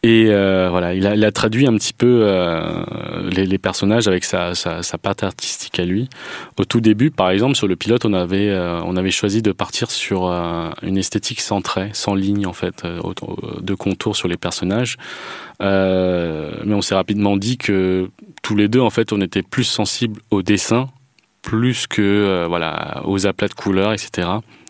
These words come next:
Du coup, il y a eu ce retour au, au, au trait, euh, ce qu'on voit dans le film, du coup.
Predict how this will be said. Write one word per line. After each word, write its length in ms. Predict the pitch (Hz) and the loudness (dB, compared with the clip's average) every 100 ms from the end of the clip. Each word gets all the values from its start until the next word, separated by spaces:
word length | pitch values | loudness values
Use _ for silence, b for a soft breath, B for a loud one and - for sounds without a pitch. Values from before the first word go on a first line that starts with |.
| B | B
Du 60 | |
coup, 100 | - | 0
il 60 | 110 | 0
y 20 | |
a 40 | |
eu 40 | 95 | 2
ce 160 | - | 0
retour 340 | 92 90 - 95 | 0 -2 -2 -2
au, 160 | 85 | -2
au, 180 | 82 67 _ | -4 -6 _
au 100 | 92 | -4
trait, 320 | - - 107 117 B 151 B B B | -2 -2 -2 -4 B -18 B B B
euh, 260 | 98 80 78 71 71 87 95 | -8 -4 -4 -6 -10 -12 -12
ce 100 | 95 | -10
qu'on 140 | - 92 | -4 0
voit 160 | 92 | 2
dans 140 | 101 92 | 2 2
le 40 | |
film, 300 | 87 - 113 | 0 0 0
du 100 | 92 | 0
coup. 240 | - - | -4 -4